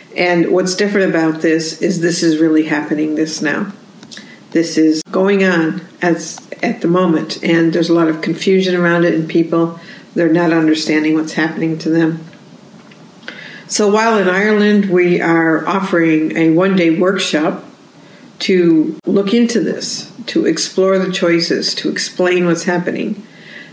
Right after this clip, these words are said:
and to add clarity to the situation and transformation.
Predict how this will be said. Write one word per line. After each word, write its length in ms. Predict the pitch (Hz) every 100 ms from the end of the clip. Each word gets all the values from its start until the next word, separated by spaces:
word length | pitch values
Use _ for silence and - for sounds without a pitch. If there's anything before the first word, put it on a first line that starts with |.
| -
and 240 | 175 175
to 500 | - 196 175 165 160 - -
add 260 | 175 160
clarity 440 | - 185 180 180 175
to 140 | 180
the 60 | 165
situation 760 | - 175 - 175 185 190 226 214
and 400 | 165 170 165 165
transformation. 920 | 170 160 160 160 156 156 151 147 -